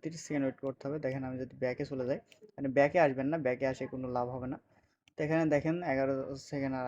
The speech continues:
আছে, তো ব্যাকে আসে কোনো লাভ হবে না, এই ভিডিওটা প্লে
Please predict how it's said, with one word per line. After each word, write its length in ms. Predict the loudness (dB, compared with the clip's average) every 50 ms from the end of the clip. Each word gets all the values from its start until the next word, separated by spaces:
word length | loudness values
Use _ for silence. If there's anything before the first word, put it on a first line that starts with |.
| -4 -4
আছে, 140 | -6 -6 -8 -10 -10 _ _ _ _ _ _ _ _ _ _ _ _ _ _ _ _ _
তো 60 | 0 4 6
ব্যাকে 180 | 6 6 6 6 4
আসে 120 | 2 0 -2
কোনো 120 | -2 0 4 6
লাভ 100 | 6 6 4 4
হবে 120 | 2 0
না, 120 | 0 0 0 0 0
এই 60 | -2 -2 -6 -10 -14 _ -14 -12 -6 -4
ভিডিওটা 320 | 0 0 2 2 2 2 0 0
প্লে 180 | -2 0 2